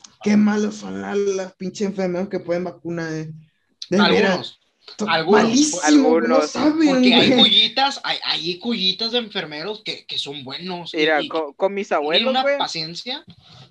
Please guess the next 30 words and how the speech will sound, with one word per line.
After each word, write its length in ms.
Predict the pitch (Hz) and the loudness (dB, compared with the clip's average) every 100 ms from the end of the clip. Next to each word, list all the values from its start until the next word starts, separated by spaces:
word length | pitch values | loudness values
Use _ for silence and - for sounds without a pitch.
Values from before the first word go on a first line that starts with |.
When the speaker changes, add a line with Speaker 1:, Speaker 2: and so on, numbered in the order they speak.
| _ - _ _ | _ -20 _ _
Speaker 3:
eh, 340 | 151 151 151 151 | -6 -2 -2 -4
la, 380 | 151 147 143 135 | -4 -2 -2 -4
la 240 | 147 156 | -6 -8
primera 400 | 151 147 156 196 | -10 -8 -6 -6
dosis, 400 | 196 202 - 214 | -6 -12 -12 -10
güey, 180 | 208 208 | -6 -4
de 120 | 180 | -4
mis 200 | 143 143 | -6 -8
abuelos, 520 | 151 131 151 196 196 | -6 -4 -4 -4 -6
no, 100 | 143 | -10
hombre, 300 | 135 147 147 | -8 -4 -2
la 120 | 135 | -2
neta, 380 | 135 139 180 180 175 _ - | -4 -4 -2 -2 -4 _ -8
era 400 | 147 156 165 160 | -4 0 0 0
un 180 | 151 | -4
muchacho, 640 | 175 180 220 196 - 247 240 _ _ | -12 -10 -6 -6 -8 -12 -14 _ _
era 160 | 127 143 | -8 -8
un 100 | 170 | -8
doctor, 440 | 175 _ 190 208 - _ _ _ _ _ _ _ _ _ _ | -10 _ -4 -4 -10 _ _ _ _ _ _ _ _ _ _
y 920 | 147 147 147 139 135 131 127 127 131 | -10 -8 -8 -8 -10 -10 -10 -10 -6
la 160 | 131 127 | -4 -2
otra 260 | 135 160 160 | -2 -4 -4
era 80 | |
una 160 | 165 165 | -4 -8
enfermera. 460 | 175 160 131 135 131 | -8 -10 -6 -6 -6
A 40 | |
mi 120 | 127 | -6
abuela 380 | 123 123 143 160 | -10 -6 -4 -2
le 160 | 165 170 | -4 -6
tocó 880 | 143 120 135 147 156 160 160 165 | -10 -12 -8 -4 -2 -2 -2 -4